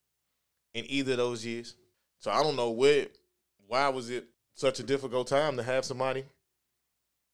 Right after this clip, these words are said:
not be there. Oh, and for the record, it was a Hall of Famer that came to the Cleveland Cavaliers that year, named Ben Wallace, who wasn't there in two thousand six, two thousand seven when they played the Detroit Pistons,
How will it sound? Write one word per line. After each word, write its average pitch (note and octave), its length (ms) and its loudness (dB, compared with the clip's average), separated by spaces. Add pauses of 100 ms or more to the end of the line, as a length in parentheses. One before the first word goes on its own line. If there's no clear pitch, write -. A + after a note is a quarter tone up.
(120)
not C#3 220 0
be F3+ 100 0
there. C#3 160 0 (760)
Oh, F3 300 6 (500)
and B2 60 -18
for D3 120 0
the C3+ 60 0
record, C#3+ 320 2
it - 340 -20
was A#2 100 -8
a B2 60 4
Hall D#3 240 4
of - 80 0
Famer D#3 300 4
that B2+ 140 0
came C3 260 -4
to B2 340 -8 (240)
the G#2+ 80 -20
Cleveland B2 320 -2
Cavaliers A#2+ 480 0
that A2 140 -2
year, A2 200 -8 (800)
named A2+ 260 0
Ben A#2+ 180 0
Wallace, A2+ 460 -2 (420)
who C#3+ 80 0
wasn't C3+ 360 8
there B2 200 2
in A2+ 60 -4
two C3 140 -6
thousand A#2 380 2
six, A#2 240 -8
two B2 140 -12
thousand A2 320 0
seven A2+ 320 -4
when G#2+ 100 -6
they G#2+ 60 -4
played A2 240 -4
the G#2 60 -8
Detroit G#2 340 -6
Pistons, G#2+ 460 -10